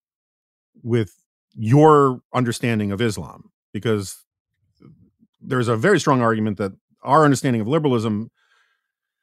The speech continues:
really is born out of, you know, the end of the, it comes out of the Westphalian Peace, where people just got too tired to kill each other over conscience anymore, and,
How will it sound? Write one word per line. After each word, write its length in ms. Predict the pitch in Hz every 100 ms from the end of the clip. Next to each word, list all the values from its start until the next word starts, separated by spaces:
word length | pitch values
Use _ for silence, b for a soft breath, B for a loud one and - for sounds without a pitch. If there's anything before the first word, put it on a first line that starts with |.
| _ _ _ _
really 260 | 123 151 127
is 100 | 107
born 640 | 117 123 139 147 143 143 147
out 200 | 113 113
of, 320 | 110 98 120
you 80 | 123
know, 120 | 98
the 200 | 98 -
end 280 | 117 127 120
of 140 | 110
the, 260 | 104 98 87 95 _ _ - 107 - -
it 120 | -
comes 180 | - 143
out 120 | 143
of 60 | 131
the 60 |
Westphalian 560 | 117 117 - 131 127 110
Peace, 300 | - 120 -
where 80 | 104
people 180 | 117 113
just 160 | 107
got 140 | 107 95
too 160 | 120
tired 520 | - 110 113 113 113 -
to 220 | 101 92 _ _
kill 180 | 139 120
each 120 | 131
other 280 | 117 113 107
over 160 | 95
conscience 480 | 87 107 110 117 -
anymore, 560 | 120 117 120 117 117 -
and, 440 | 110 104 98 92